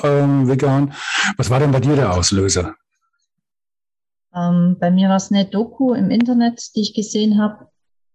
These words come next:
Speaker 2: damals, wo's mir so wie die Schuppen von den Augen gefallen ist und, äh, wo ich dann gedacht hab, ähm, also das möchte ich nicht in Auftrag geben, was da passiert und bin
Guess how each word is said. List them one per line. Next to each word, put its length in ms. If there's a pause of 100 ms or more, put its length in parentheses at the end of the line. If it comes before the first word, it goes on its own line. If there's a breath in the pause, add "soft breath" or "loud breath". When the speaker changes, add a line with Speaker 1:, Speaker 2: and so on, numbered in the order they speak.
(140)
Speaker 2:
damals, 600
wo's 220
mir 160
so 180
wie 120
die 200
Schuppen 800 (240)
von 120
den 140
Augen 260
gefallen 500
ist 280
und, 320 (240)
äh, 280 (400)
wo 80
ich 160
dann 240
gedacht 440
hab, 180
ähm, 420 (360 soft breath)
also 320
das 260
möchte 260
ich 280
nicht 200
in 100
Auftrag 480
geben, 260
was 140
da 120
passiert 520
und 340
bin 480